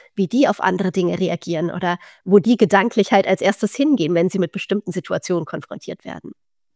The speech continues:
So kann sich dann eben auch diese Angewohnheit des Katastrophendenkens ausbilden, dass wir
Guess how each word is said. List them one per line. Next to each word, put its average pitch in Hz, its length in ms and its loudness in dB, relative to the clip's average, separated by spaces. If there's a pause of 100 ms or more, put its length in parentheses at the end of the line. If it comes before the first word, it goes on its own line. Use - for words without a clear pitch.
(100)
So 208 280 0
kann 220 260 2
sich 208 160 0
dann 196 160 0
eben 214 180 0
auch - 200 0
diese 185 180 2
Angewohnheit 208 680 4
des 190 100 -2
Katastrophendenkens - 1040 -4
ausbilden, 175 580 0
dass - 260 -4
wir 190 260 2